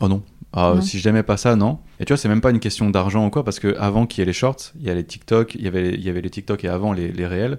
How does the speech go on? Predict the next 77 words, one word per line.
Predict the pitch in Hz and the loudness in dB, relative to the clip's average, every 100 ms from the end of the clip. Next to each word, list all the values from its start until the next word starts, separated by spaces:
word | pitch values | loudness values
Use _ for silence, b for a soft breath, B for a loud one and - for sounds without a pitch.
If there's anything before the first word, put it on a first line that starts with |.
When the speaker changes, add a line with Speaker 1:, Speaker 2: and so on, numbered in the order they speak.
| - | -8
Speaker 1:
Et | |
pour | 95 | -4
le | 90 | -4
coup, | - 123 | -2 -4
sur | 101 90 | -2 -4
Insta, | 85 117 | 0 0
il | 87 | 0
y | |
a, | 82 85 | -2 -2
il | 85 | -4
y | |
a | 82 82 | -2 -2
modèle | 90 92 | -2 -2
économique | 92 95 95 101 | -2 -2 -2 -2
zéro, | 98 113 107 | 0 0 0
quoi. | 92 - b b b | -4 -10 b b b
Donc, | 92 92 | -6 0
euh, | 92 | 0
je | 85 | 0
le | 87 | -2
faisais | 87 110 123 | 2 4 4
juste | 92 127 - - | 2 -2 -2 -6
et | 92 90 | -2 0
j'en, | 87 95 | 0 0
et | 92 | 0
j'en | 90 | 0
mettais, | 90 120 | 0 4
euh, | 117 87 | 4 4
quasiment | 85 92 92 92 | 0 -4 -2 -4
tous | - | -2
les | 92 | -2
jours. | 98 156 156 B 107 | 0 0 -2 B -2
Donc | 98 | 0
j'ai | 87 | -2
commencé | 92 95 92 101 | -4 -4 -2 -2
les | 90 | -2
formats | 98 92 | -4 -4
courts | - 110 - | -4 -6 -2
avant | 95 104 107 | -2 0 -2
qu'il | - | -2
y | |
ait | 87 | -4
les | 85 | -2
shorts | - 107 - | -2 -4 -4
et, | 87 90 90 | -8 -6 -6
et | |
tout | - | -6
ça. | - 147 - - | -2 -2 -4 -12
Je | 92 | -2
le | 92 | -2
f-, | - - | -2 -12
je | 92 92 92 | -14 -8 -4
le | 87 | 0
fais | - 120 107 | 6 8 8
même | 98 107 107 | 6 4 2
s'il | - | 0
y | 92 | 0
a | |
pas | 87 107 | 4 4
de, | 98 90 | 4 2
d'argent | 90 95 104 101 | 2 2 2 0
à | |
se | - | 2
faire, | 131 113 | 2 2
tu | - | 0
vois, | 87 | -4
c'est | 92 | -2
même | 92 | 0
pas | 98 | 0
une | 90 | -2
question | 92 98 | -4 -2
d'argent, | 95 98 117 117 | 0 2 2 0
c'est | 90 | -2
vraiment | 87 92 101 | -2 0 0
une | |
question | 92 87 110 104 | -2 -2 2 2
de, | 87 | 2